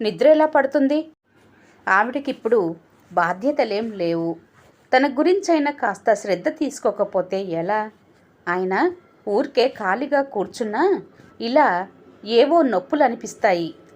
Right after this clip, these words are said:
ఇక్కడ మా అత్తగారిని చూస్తున్నానుగా, రోజు పసిపిల్లలా బుజ్జగిస్తూ ఉంటాను ఆవిడని.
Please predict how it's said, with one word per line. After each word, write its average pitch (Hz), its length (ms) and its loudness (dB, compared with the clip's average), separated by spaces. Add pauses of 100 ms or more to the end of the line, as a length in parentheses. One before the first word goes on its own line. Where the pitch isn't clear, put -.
(580)
ఇక్కడ 208 520 -2 (180)
మా 214 120 0
అత్తగారిని 269 720 0 (100)
చూస్తున్నానుగా, 254 760 -2 (480)
రోజు 202 560 2 (400)
పసిపిల్లలా 220 720 0
బుజ్జగిస్తూ 233 720 -2
ఉంటాను 220 480 0
ఆవిడని. 175 520 0